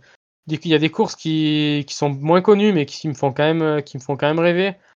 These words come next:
Pas forcément pour, euh, la performance, mais pour, euh, au niveau des parcours, quoi. En, en Andorre, là, il y avait, il y avait une course, euh, qui, qui s'appelait E L S deux mille neuf cents, des courses en duo aussi. Ça, c'était une course en duo que j'avais vraiment envie de faire, mais là,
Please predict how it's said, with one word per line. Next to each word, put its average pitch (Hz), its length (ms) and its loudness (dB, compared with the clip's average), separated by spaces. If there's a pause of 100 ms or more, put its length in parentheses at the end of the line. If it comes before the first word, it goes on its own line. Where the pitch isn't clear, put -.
(260)
Pas 147 100 -2
forcément 185 440 2
pour, 151 280 0
euh, 147 180 4
la 151 120 2
performance, 175 640 0
mais 143 80 -4
pour, 135 300 0
euh, 135 220 0
au 143 80 -2
niveau 143 240 -4
des 139 100 -4
parcours, 147 380 -6
quoi. 143 200 -8 (520)
En, 151 160 2
en 156 400 6
Andorre, 185 340 6
là, 156 100 4
il 143 40 0
y 139 40 2
avait, 147 200 0
il 147 40 -6
y 147 40 2
avait 143 140 2
une 147 100 -6
course, - 340 -6
euh, 147 140 0
qui, 147 500 -14 (220)
qui - 100 -20
s'appelait 143 300 -4
E 156 80 4
L 175 100 4
S 185 140 0
deux 185 80 0
mille 185 160 -2
neuf 190 160 -2
cents, 196 340 0
des 151 80 -4
courses - 260 -8
en 165 100 2
duo 196 280 4
aussi. 208 260 -6 (400)
Ça, - 120 -4
c'était 160 160 -4
une 139 60 -4
course 160 220 -6
en 160 80 2
duo 185 240 2
que 143 200 -2
j'avais 135 180 0
vraiment 151 260 0
envie 175 120 0
de - 60 -20
faire, 185 200 0
mais 143 140 -2
là, 160 280 2